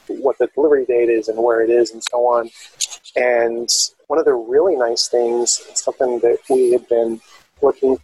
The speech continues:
for for years, and it works now, which is great, through S C A, is, is that customers can even convert quotes into orders in the customer center. So it not only saves them time by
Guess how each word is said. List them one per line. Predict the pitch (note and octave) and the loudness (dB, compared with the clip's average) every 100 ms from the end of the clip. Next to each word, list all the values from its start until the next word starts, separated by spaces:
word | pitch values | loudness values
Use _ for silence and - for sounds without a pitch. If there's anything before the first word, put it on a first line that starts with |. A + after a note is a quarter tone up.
| - | -4
for | B2 A#2 A#2 A2+ - | 0 2 0 -2 -2
for | A#2 A2 | 0 0
years, | A#2+ C3 F3+ C#3 A#2 - - - | 0 0 2 2 2 -2 -10 -8
and | A#2 | -4
it | A#2 | 0
works | B2 B2 - | 0 -2 -4
now, | B2 C3+ D3+ A#2 A2 - - | -2 0 2 2 0 -4 -6
which | - | -4
is | G#2+ _ | -6 _
great, | C3+ D3 A#2+ - - _ - - - _ | 0 2 0 -4 -10 _ -20 -20 -20 _
through | - A#2+ | -2 0
S | A#2 - | -2 -2
C | |
A, | D3+ E3 C3 | 2 2 2
is, | A#2 - - - | 0 -4 -4 0
is | B2 | 0
that | B2+ - - | 0 -2 -2
customers | C3+ D3 C#3 | -2 0 -2
can | - B2+ | 0 0
even | B2+ B2+ | 2 0
convert | - A2+ A#2+ A2+ | -6 -4 -2 -2
quotes | - C3+ C3+ B2 - - - - - - - - | -6 -2 0 0 -4 -6 -8 -10 -20 -20 -14 -4
into | C3 B2+ - | -2 -2 -4
orders | B2+ D3 C#3+ A2+ A2 - B2 | 0 2 2 0 -6 -10 -8
in | A#2 | -8
the | |
customer | - A2+ - A#2 A2 | -4 -4 -2 -4 -4
center. | - A2+ A2 A2 - _ | -2 0 0 -2 -6 _
So | - - B2+ B2 A#2 _ _ _ _ - - _ - - - - - | -10 -2 2 2 0 _ _ _ _ -20 -20 _ -20 -20 -20 -18 -10
it | C3 | -2
not | C#3+ | 0
only | C#3+ C#3+ - | 0 -2 -4
saves | - B2+ A#2 B2+ | 0 2 2 2
them | D#3 G3 | 0 0
time | - A2+ G#2+ A2 A#2+ _ _ | -2 -2 0 0 -4 _ _
by | B2+ A#2 | -2 -2